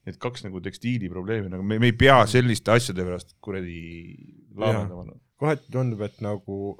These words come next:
Speaker 2: et konservatiivid sageli süüdistavad liberaale, et on nagu lumehelbekesed, kes solvuvad pidevalt.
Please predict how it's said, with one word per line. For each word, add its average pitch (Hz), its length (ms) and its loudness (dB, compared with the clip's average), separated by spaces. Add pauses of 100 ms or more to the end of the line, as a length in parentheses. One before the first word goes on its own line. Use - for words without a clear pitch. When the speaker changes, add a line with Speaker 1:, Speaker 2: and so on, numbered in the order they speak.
Speaker 2:
et 107 160 -4
konservatiivid 123 880 0
sageli 120 340 2
süüdistavad 107 580 -4
liberaale, 107 520 2
et - 160 -12
on 101 120 -6
nagu 101 200 -8
lumehelbekesed, 117 720 0
kes - 180 -14
solvuvad 104 540 -2
pidevalt. 107 380 -2